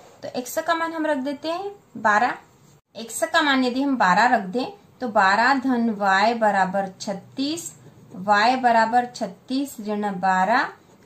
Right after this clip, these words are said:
और वाई बराबर हो जाएगा चौबीस। तो एक्स का मान यदि हम बारह रखते हैं तो वाई का मान आ जाएगा चौबीस। इसी प्रकार अब हम एक्स का एक और मान क्या रख सकते हैं, तो एक्स का मान यदि हम सोलह रख देते हैं, एक्स का मान हमने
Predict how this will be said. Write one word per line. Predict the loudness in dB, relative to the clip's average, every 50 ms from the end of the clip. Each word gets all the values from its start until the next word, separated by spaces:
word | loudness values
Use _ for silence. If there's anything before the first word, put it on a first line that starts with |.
| _
और | -6 -6 0
वाई | 0 2 2 2 2
बराबर | 2 0 0 2 0 0 0 -4 -4
हो | -6 -6
जाएगा | -8 -6 -6 -6 -6 -4 -4 -6 -6
चौबीस। | -8 -8 -6 -6 -6 -6 -6 -8 -10 -10 -16 -20 _ _ _ _ -20
तो | -14 -10
एक्स | -8 -8 -8 -8 -8 -8
का | -6 -4 -2 -2
मान | -2 0 0 -2 -2 -4
यदि | -4 -6 -6 -6 -6
हम | -4 -4 -4
बारह | -2 -2 0 0 2 0 0 0 -2
रखते | -4 -6 -8 -12 _ -10 -8
हैं | -6 -6 -6 -6 -8 -10 -14 -20 _ _ _ _
तो | -8 -8
वाई | -4 -2 0 2 2 2 0
का | -2 -4 -4
मान | -4 -4 -4 -4
आ | -4 -4
जाएगा | -6 -6 -6 -6 -6 -4 -4 -4 -4 -4 -8 -16 -20 _ _
चौबीस। | -8 -6 -6 -6 -6 -6 -8 -10 -12 -16 -20 _ _ _ _ _ -12
इसी | -12 -10 -10 -6
प्रकार | -4 -4 -2 0 0 0 0
अब | 2 2 2 2 4
हम | 2 0 -2 -4 -8 -12 -16 _ -12 -10
एक्स | -10 -8 -8 -6
का | -2 0 0 0
एक | 0 -2 -4
और | -4 -2
मान | 0 0 0 -2 -2
क्या | -4 -2 -2 0 2 2
रख | 2 0 -2 -4
सकते | -8 -10 -12 -10 -10 -12
हैं, | -10 -10
तो | -10
एक्स | -10 -10 -10 -12 -8
का | -6 -4
मान | -4 -2 -2 -2
यदि | -4 -4 -4
हम | -4 -6
सोलह | -6 -6 -6 -4 0 4 4 6 6
रख | 4 2 0
देते | -4 -10 -10 -12 -10 -10
हैं, | -10 -10 -10 -12 -16 _ _ -20 -20 _ _ _ _
एक्स | -14 -12 -12 -8 -8 -6
का | -2 -2 -2 0
मान | 0 -2 -4 -4
हमने | -4 -4 -4 -4 -6 -8